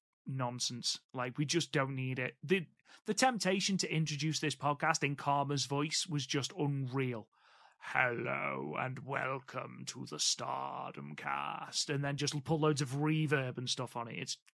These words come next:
ridiculous. Absolutely ridiculous. Let Starlight Kid do the talking, Karma. Um, main event then. I mean, Matt, you said that your favourite match over the two shows was that semi-main, and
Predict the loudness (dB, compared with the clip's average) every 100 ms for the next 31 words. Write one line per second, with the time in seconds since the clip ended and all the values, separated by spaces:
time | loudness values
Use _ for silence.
0 | -12 -8 -8 -8 -10 -10 -12 -14 -20 4
1 | 6 6 4 -2 -2 -6 -8 _ -12 -10
2 | -8 -8 -10 -10 0 2 4 4 6 6
3 | 6 2 -4 -4 -4 -6 -8 -10 -10 -12
4 | -8 -8 -8 -12 _ -10 -6 -6 -8 4
5 | 10 12 12 10 4 2 _ _ _ _
6 | _ 2 6 8 8 10 8 8 2 0
7 | -6 -2 2 4 8 8 8 6 6 4
8 | 4 2 2 2 2 2 2 0 0 0
9 | -2 -2 -4 -4 -2 -2 2 0 0 -4
10 | -4 -2 -2 0 -2 -2 -2 -2 -2